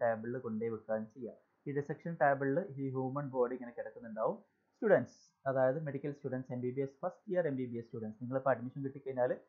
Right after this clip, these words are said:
ഫസ്റ്റ് year ഒക്കെ കിട്ടിക്കഴിഞ്ഞാൽ നിങ്ങളിങ്ങനെ ഈ ഒരു dead body, Dead ബോഡീനെ നമ്മൾ medically we will be calling the name cadaver, cadaver. Don't call dead body, dead body, dead body. It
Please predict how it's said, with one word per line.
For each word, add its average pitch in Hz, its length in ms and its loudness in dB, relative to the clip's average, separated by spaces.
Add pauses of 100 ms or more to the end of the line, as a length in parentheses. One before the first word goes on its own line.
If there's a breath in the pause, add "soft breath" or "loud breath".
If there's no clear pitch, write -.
(240 soft breath)
ഫസ്റ്റ് 135 260 0
year 156 140 6
ഒക്കെ 147 160 -4
കിട്ടിക്കഴിഞ്ഞാൽ 123 720 -2
നിങ്ങളിങ്ങനെ 120 540 -4 (160)
ഈ 127 140 -6
ഒരു 123 120 -4 (100)
dead 113 220 -4
body, 107 220 0 (320 soft breath)
Dead 127 140 -2
ബോഡീനെ 147 560 6
നമ്മൾ 131 300 4 (120)
medically 127 460 0
we 131 140 0
will 127 220 -4
be 127 60 -6 (120)
calling 123 300 4 (100)
the 110 140 -6
name 113 180 -8 (220)
cadaver, 110 520 2 (220)
cadaver. 104 380 -6 (340)
Don't 147 300 4 (100)
call 127 240 8 (600)
dead 117 220 0
body, 131 260 0 (720)
dead 120 200 4
body, 120 280 4
dead 107 180 0
body. 104 160 0 (160)
It - 60 -6